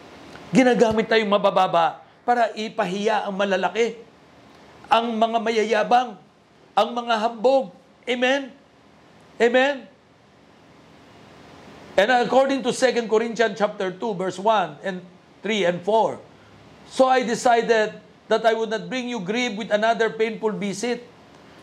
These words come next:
That is why I wrote to you as I did, so that when I do come, I wouldn't be grieved by the very one who ought to give me the greatest joy."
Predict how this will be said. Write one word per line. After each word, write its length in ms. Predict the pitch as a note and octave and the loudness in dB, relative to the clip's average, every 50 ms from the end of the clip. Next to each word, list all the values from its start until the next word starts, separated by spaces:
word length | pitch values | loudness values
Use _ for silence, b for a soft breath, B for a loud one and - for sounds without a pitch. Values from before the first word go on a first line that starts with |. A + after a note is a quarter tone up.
| - - - | -20 -4 0
That 160 | - B3+ B3+ B3+ | 0 2 2 0
is 80 | A3+ - | -2 0
why 240 | A3+ B3 A#3+ B3 A3+ | 2 2 2 4 4
I 160 | A3+ A3 G#3 | 2 2 4
wrote 300 | A3 A#3 A#3+ A#3+ A#3+ - | 2 2 2 0 -4 -8
to 20 | A#3 | -8
you 200 | A3+ A3+ A#3 A#3+ | -6 -4 -4 0
as 160 | G#3 G#3 G3+ | 0 0 0
I 160 | G#3+ G#3 G#3 G3 | 0 -2 -2 -2
did, 400 | E3 F3+ A#3 A3 G#3+ G3+ E3+ D#3+ B B B B | -4 -4 -2 -2 -2 -4 -6 -10 B B B B
so 160 | - - A#3 A#3+ | -2 0 2 2
that 160 | A3+ A3+ G#3+ | 2 2 2
when 160 | A3 A3 A3 | 0 2 2
I 160 | G#3+ G#3+ G3 | 2 0 0
do 240 | F3 B3+ B3+ A3+ F3+ | -2 -4 -6 -4 -2
come, 440 | - A3+ A3+ A3+ A3+ A3+ G#3+ F3+ - - _ _ _ _ _ _ _ _ _ _ _ _ | 0 2 2 2 0 -4 -6 -12 -20 -20 _ _ _ _ _ _ _ _ _ _ _ _
I 160 | - B3 C4 C4 | 2 4 4 4
wouldn't 440 | C4 B3 A#3+ B3+ B3+ - B3+ B3 A#3+ | 2 0 -2 -4 -2 -2 -4 -4 -4
be 160 | G#3+ B3 A#3+ | -6 -6 -8
grieved 400 | F#3 D#3+ G#3 B3 B3+ B3+ A#3+ G3 | -6 -6 -6 -4 -4 -4 -2 0
by 80 | B3 A#3+ | 0 0
the 160 | - A#3 A3 | 0 0 0
very 240 | F#3 B3 B3 B3 B3 | 0 0 0 0 0
one 240 | A#3+ A#3+ B3 B3 A#3 | 2 2 2 2 0
who 160 | G#3 G#3+ A#3+ | -4 -6 -4
ought 320 | - G#3+ B3 B3+ B3 B3 B3 | -2 0 0 0 0 -2 -6
to 60 | A#3 G3+ | -10 -8
give 200 | F#3+ A#3+ B3 G#3+ | -8 -8 -8 -8
me 320 | G3+ A#3 A#3+ A#3+ B3 A#3+ | -10 -8 -6 -6 -6 -4
the 160 | F#3+ A3+ G#3+ | -2 -2 -2
greatest 480 | F3 G#3 A#3 A#3 A#3 A#3 A3+ - D#3 D3+ | 2 2 2 2 2 -2 -4 -6 -2 -2
joy." 400 | F#3 G#3+ B3+ C4+ C4+ C4+ A#3 | 0 2 4 4 2 2 0